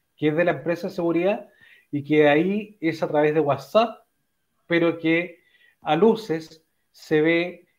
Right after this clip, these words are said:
la, la fisonomía del supuesto ministro de Desarrollo Social y que sería a, a ese momento, con las horas de la noche,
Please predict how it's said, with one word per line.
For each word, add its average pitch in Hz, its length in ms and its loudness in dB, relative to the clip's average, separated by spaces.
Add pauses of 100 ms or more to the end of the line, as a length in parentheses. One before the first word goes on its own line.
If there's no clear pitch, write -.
(260)
la, 143 880 0
la 127 140 -6
fisonomía 175 760 -6 (220)
del 135 480 -8
supuesto 160 460 -4
ministro 151 380 -6
de 151 60 -2
Desarrollo 139 360 -6
Social 196 440 -4 (560)
y 190 500 -8 (120)
que 147 140 -8
sería 156 580 2
a, 143 400 -2
a 147 100 2
ese 160 200 0
momento, 170 680 -6 (480)
con 139 360 -4 (280)
las 131 280 -6
horas 175 240 4
de 185 80 -2
la 185 100 -2
noche, 170 480 -6